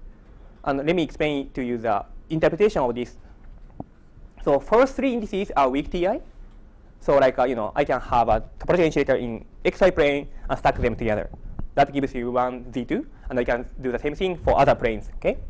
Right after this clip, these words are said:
But the last Z four factor was kind of, uh, pos-, uh, confusing to us because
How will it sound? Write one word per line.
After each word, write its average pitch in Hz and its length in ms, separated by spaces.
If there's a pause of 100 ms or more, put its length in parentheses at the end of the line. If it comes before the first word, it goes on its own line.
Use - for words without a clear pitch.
(680)
But 143 260
the 131 320
last 190 320
Z 208 140
four 302 140
factor 170 340
was 139 160 (240)
kind 170 240
of, 123 260 (380)
uh, 113 640 (180)
pos-, 202 300
uh, 127 320 (260)
confusing 175 400
to 135 100
us 104 240
because 135 300